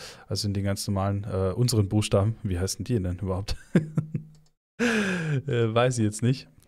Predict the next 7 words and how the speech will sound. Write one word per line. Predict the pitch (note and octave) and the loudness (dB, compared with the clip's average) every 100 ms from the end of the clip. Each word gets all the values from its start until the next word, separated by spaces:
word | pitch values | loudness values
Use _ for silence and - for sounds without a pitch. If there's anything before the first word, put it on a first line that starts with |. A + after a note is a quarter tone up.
| - | -10
Also | - G#2 G2+ G2+ G2+ _ _ _ _ _ _ _ _ _ _ _ _ _ - | 0 0 2 0 -2 _ _ _ _ _ _ _ _ _ _ _ _ _ -2
da | G2 | 0
hat | G2 | 0
man | G#2 | 0
immer | G2 G2+ | 0 0
diese | G2 G2 F2+ | 0 -2 -4
zwei | - A2 G2 G2 G2 | -4 0 2 2 0